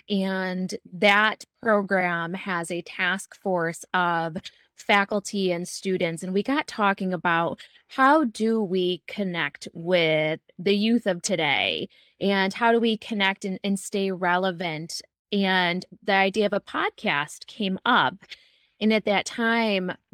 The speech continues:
the faculty around the table and the students around the table were like, "Oh, we could have a podcast for our B S M D students." But I said, "You know, those students are al-,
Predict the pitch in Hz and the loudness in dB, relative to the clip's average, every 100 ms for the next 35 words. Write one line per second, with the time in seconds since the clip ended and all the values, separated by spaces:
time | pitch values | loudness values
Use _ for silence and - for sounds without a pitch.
0 | 170 208 190 180 185 - 190 175 208 202 | -8 -4 -2 -2 -4 -4 -2 -2 -4 -10
1 | - 196 180 175 170 175 165 185 180 180 | -6 -2 0 0 -2 -6 -8 -6 -6 -6
2 | 175 175 - 180 180 180 175 175 160 - | -8 -6 -6 -6 -6 -4 -4 -4 -8 -4
3 | 185 180 175 170 170 285 302 240 214 196 | -2 0 0 2 2 4 4 4 2 0
4 | 180 175 - 180 180 185 - 160 151 160 | 0 -4 -6 -2 -2 -4 -6 -2 -2 -2
5 | - - - _ _ - 208 180 170 - | -8 -18 -20 _ _ 0 4 6 6 6
6 | 180 180 190 185 180 175 175 175 - - | 4 4 2 0 0 -4 -4 -6 -8 -4
7 | 254 220 165 165 - - - _ 220 262 | 0 0 0 -6 -12 -20 -20 _ -2 0
8 | 285 - 294 247 277 269 254 240 294 330 | 0 2 0 2 2 4 2 2 -2 -2
9 | - 370 311 226 208 226 | -2 -2 0 0 0 0